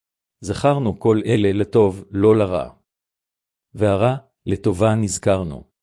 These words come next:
שעות יפות יותר ממנה, אך יפות אין כמוה. והרוח תקום, ובטיסת נדנדות, יעברו הברקים מעליך. וחבשה ואיילת טעינה עדות, שליטפת אותן ואוספת ללכת.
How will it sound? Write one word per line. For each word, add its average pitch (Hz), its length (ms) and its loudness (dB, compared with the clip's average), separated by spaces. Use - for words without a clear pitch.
שעות 135 480 0
יפות 120 360 -2
יותר 131 320 0
ממנה, 87 500 -4
אך 92 200 -8
יפות 139 440 0
אין 110 220 0
כמוה. 87 520 -4
והרוח 107 480 0
תקום, 80 520 -6
ובטיסת 107 520 -4
נדנדות, 101 760 -4
יעברו 107 420 2
הברקים 127 520 -2
מעליך. 95 440 -6
וחבשה 104 640 -2
ואיילת 101 480 0
טעינה 110 400 -2
עדות, 98 500 -6
שליטפת 101 600 -4
אותן 120 400 -2
ואוספת 113 600 -4
ללכת. 90 600 -6